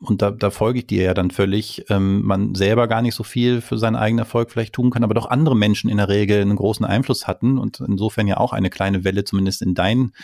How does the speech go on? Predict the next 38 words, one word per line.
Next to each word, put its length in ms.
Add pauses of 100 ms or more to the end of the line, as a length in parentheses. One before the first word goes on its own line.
(300)
äh, 140
Lebensuniversum 960
vielleicht 340
geschlagen 500
haben. 320 (420)
Gibt 200
es 120
da 400 (140)
Menschen 560
oder 120
vielleicht 220
auch 100
Ereignisse, 720
Situationen, 840
von 260
denen 160
du 120
rückblickend 420
sagen 220
kannst, 280
die 140
haben 160
dich 140
maßgeblich 500
beeinflusst? 520
Das 140
waren 220
diese 200
glücklichen 460
Zufälle, 560
die 120
dich 120
auf 100
die 120
richtige 300
Bahn 260
gelenkt 340
haben? 240